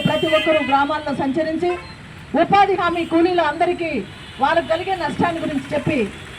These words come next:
వారి ద్వారా వ్యతిరేకత తీసుకొచ్చి తప్పకుండా తిరిగి వారికి మహాత్మా గాంధీ గ్రామీణ హామీ, ఉపాధి హామీ పథకాన్ని తిరిగి కొనసాగించాలనే ఉద్దేశంతో కాంగ్రెస్ పార్టీ చేస్తూ ఉంది.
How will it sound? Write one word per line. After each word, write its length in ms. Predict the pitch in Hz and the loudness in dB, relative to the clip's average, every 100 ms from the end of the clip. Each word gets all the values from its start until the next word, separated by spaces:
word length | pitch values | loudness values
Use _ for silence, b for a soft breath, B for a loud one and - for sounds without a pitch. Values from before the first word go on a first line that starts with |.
| 220 | -2
వారి 340 | 262 349 403 | 2 4 4
ద్వారా 360 | 294 330 339 311 | 4 4 4 2
వ్యతిరేకత 600 | 277 320 349 339 320 269 | 2 0 -2 -2 -2 -2
తీసుకొచ్చి 640 | 320 - 339 - 311 220 - - - 285 | -2 -2 -2 -2 -2 -2 -6 -14 -6 -2
తప్పకుండా 440 | - 381 359 339 | 0 0 2 2
తిరిగి 760 | 311 233 - 359 415 415 349 247 - - 220 | 2 0 -2 0 2 2 0 -4 -8 -10 0
వారికి 320 | 277 320 320 | 2 2 0
మహాత్మా 460 | 262 320 320 330 302 | -2 0 -2 0 2
గాంధీ 340 | 285 269 269 269 - - - | 2 2 0 -2 -8 -16 -6
గ్రామీణ 300 | 247 262 277 | -2 2 2
హామీ, 380 | 269 247 247 220 | 2 0 -2 -4
ఉపాధి 320 | 233 285 269 | 4 4 6
హామీ 220 | 254 247 | 2 2
పథకాన్ని 540 | 240 240 254 247 240 233 - - - | 0 -2 -2 0 0 -4 -8 -16 -2
తిరిగి 260 | 320 359 349 | 4 6 6
కొనసాగించాలనే 800 | 269 277 311 269 247 262 240 233 | 2 2 0 -2 0 2 2 -2
ఉద్దేశంతో 540 | 220 294 285 247 254 | -4 -4 -2 -2 -2
కాంగ్రెస్ 480 | 240 233 254 233 - | 0 -2 -2 -4 0
పార్టీ 220 | 233 226 202 | 0 0 -2
చేస్తూ 260 | 226 - 220 | -2 2 4
ఉంది. 200 | 196 | 4